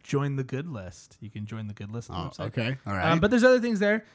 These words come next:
Speaker 1: Uh, so let, some of the things that they have there, um,
Speaker 2: Yep.
Speaker 1: Santa's house in the North Pole
Speaker 2: Right.
Speaker 1: are there.
Speaker 2: Mm-hmm.
Speaker 1: Um, let's see. They also have, I don't know if they've rebuilt all the rides.
Speaker 2: They have,
Speaker 1: 'Cause, yeah,
Speaker 2: like
Speaker 1: that's definitely what it looked like back then.
Speaker 2: Yeah, yeah.
Speaker 1: Santa's,
Speaker 2: It's like
Speaker 1: Santa's
Speaker 2: little
Speaker 1: house.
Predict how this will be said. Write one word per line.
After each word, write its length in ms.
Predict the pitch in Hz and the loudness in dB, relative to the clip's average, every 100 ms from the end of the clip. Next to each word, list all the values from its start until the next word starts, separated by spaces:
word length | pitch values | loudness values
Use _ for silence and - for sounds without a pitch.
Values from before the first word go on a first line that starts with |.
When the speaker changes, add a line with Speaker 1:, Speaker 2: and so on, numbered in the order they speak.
| _ - | _ -4
Speaker 1:
Uh, 180 | 151 | -2
so 240 | 143 180 170 | 2 4 4
let, 300 | 196 165 180 | 2 0 0
some 200 | 220 220 | 2 4
of 80 | 220 | 2
the 60 | |
things 280 | - 208 190 | 2 0 0
that 80 | 185 | 0
they 120 | 202 | -2
have 260 | 160 143 135 | -2 -2 -2
there, 340 | 147 180 220 | -2 -2 -2
um, 200 | 139 139 | -2 0
Speaker 2:
Yep. 100 | 107 | -2
Speaker 1:
Santa's 400 | 95 185 175 190 | -2 -2 0 0
house 300 | - 165 - | 0 -2 -2
in 80 | 185 | -2
the 60 | 185 | 0
North 260 | 180 - | 0 0
Pole 360 | - 165 143 - | -2 -2 -2 -4
Speaker 2:
Right. 320 | 98 82 92 - _ | -4 -4 -6 -10 _
Speaker 1:
are 160 | 123 143 | -6 -4
there. 300 | 131 123 208 _ _ - | -4 -6 -8 _ _ -16
Speaker 2:
Mm-hmm. 140 | 98 107 | -10 -6
Speaker 1:
Um, 580 | 135 135 131 131 131 | -4 -2 -2 -2 -4
let's 160 | 147 - | -6 -8
see. 120 | 135 | -8
They 140 | 123 131 | -6 -6
also 280 | 131 - | -6 -6
have, 260 | 151 151 135 | -6 -4 -4
I 60 | 185 | -2
don't 100 | 359 | -2
know 60 | 381 | -2
if 80 | |
they've 160 | 269 180 | -2 -4
rebuilt 560 | 160 175 165 160 156 147 | -2 -2 0 0 0 -2
all 160 | 139 | -6
the 100 | 120 | -6
rides. 480 | 110 98 87 - - | -6 -8 -12 -16 -4
Speaker 2:
They 80 | 139 | 0
have, 100 | 127 | 2
Speaker 1:
'Cause, 80 | 170 | 2
yeah, 60 | |
Speaker 2:
like 60 | 160 | 2
Speaker 1:
that's 180 | 247 - | 0 4
definitely 440 | 277 277 294 277 | 4 4 0 0
what 200 | 226 208 | 4 4
it 60 | 185 | 4
looked 220 | 175 - | 0 0
like 160 | 160 139 | -2 -2
back 240 | 139 - | -6 -6
then. 200 | 107 107 _ | -12 -14 _
Speaker 2:
Yeah, 160 | 156 123 | 0 2
yeah. 80 | 107 | 4
Speaker 1:
Santa's, 460 | 214 254 262 - 165 | 4 4 2 -2 -4
Speaker 2:
It's 80 | |
like 80 | 208 | 2
Speaker 1:
Santa's 200 | 233 143 | 4 6
Speaker 2:
little 160 | 147 190 | 8 8
Speaker 1:
house. 140 | 190 | 6